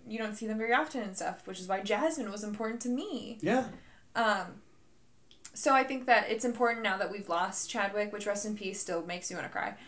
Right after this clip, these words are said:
Speaker 2: Yeah.
Speaker 1: Um, to have somebody to kind of step up,
Speaker 2: Mm-hmm.
Speaker 1: you know?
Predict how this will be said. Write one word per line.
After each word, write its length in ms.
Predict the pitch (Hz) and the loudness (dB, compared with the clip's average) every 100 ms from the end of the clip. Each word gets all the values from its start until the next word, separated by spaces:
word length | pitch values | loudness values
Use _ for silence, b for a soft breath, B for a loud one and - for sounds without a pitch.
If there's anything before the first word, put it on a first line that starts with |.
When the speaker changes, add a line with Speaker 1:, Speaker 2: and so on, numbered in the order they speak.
| B B | B B
Speaker 2:
Yeah. 180 | 147 135 | -4 4
Speaker 1:
Um, 460 | 131 190 95 - - - - - - - - - - - | 8 8 6 0 -8 -18 -20 -20 -20 -20 -20 -20 -14 -4
to 120 | - | 0
have 300 | 262 220 240 240 | 2 6 6 6
somebody 640 | 240 220 220 208 185 - - - | 4 2 0 -2 -6 -12 -20 -14
to 100 | - | -10
kind 200 | 214 214 196 | -8 -6 -4
of 60 | |
step 300 | 190 175 180 | -2 -2 0
up, 300 | 113 - - - b b b - - | 0 -2 -6 -20 b b b -8 -4
Speaker 2:
Mm-hmm. 220 | 151 151 | 0 4
Speaker 1:
you 80 | 160 | 4
know? 200 | 170 | 2